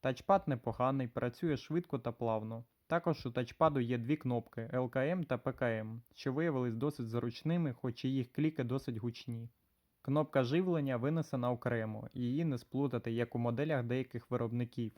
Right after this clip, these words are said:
де вона ховається посеред системних клавіш. Поверхня має шероховатість, від чого на неї приємно класти долоні, де руки не пітніють і довго не втомлюються. Рамки зверху та знизу дисплея по двадцять міліметрів,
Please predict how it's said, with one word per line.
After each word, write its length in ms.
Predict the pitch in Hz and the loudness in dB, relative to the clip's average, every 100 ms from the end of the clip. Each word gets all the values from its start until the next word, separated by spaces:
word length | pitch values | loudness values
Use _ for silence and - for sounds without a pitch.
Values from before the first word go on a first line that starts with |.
| - | -8
де 160 | 120 117 | -2 0
вона 240 | 123 151 | 2 2
ховається 500 | - 123 135 123 113 | 0 0 2 0 -4
посеред 520 | - 117 147 147 123 | -6 -4 -2 -2 -2
системних 520 | - 117 123 123 120 | -8 -8 -4 -2 -4
клавіш. 480 | - 113 107 - - _ _ _ | -4 -4 -4 -10 -20 _ _ _
Поверхня 520 | 131 135 175 165 135 | 2 6 6 4 -2
має 280 | 120 131 131 | 0 2 0
шероховатість, 840 | - 120 117 123 120 160 160 147 - | -2 -4 -2 0 4 4 2 -4 -4
від 160 | 123 | -4
чого 240 | - 123 123 | -2 -2 0
на 120 | 120 | 0
неї 220 | 135 160 | 0 0
приємно 480 | 120 123 131 147 120 | 0 0 0 0 -2
класти 380 | 123 127 - 117 | 0 0 0 -2
долоні, 460 | 120 123 165 147 | 0 0 2 0
де 160 | 113 120 | 0 0
руки 240 | 127 123 | 0 -2
не 160 | 120 117 | -4 -4
пітніють 600 | - 117 156 180 151 - | -6 -4 0 2 0 -2
і 40 | |
довго 320 | 120 139 123 120 | 0 0 -2 -4
не 100 | 117 | -4
втомлюються. 760 | - 113 110 107 - - 131 _ _ _ | -2 -2 -2 -8 -12 -14 -16 _ _ _
Рамки 380 | 127 147 147 135 | 4 4 4 0
зверху 440 | 117 147 135 - | 2 2 2 -2
та 160 | 120 123 | -2 0
знизу 320 | 123 156 127 | 2 0 0
дисплея 520 | 117 123 - 175 196 | -2 -4 -4 0 0
по 140 | 147 123 | 0 0
двадцять 400 | 120 147 131 127 | 2 2 0 -4
міліметрів, 540 | 120 117 113 - - | -2 -2 -4 -6 -10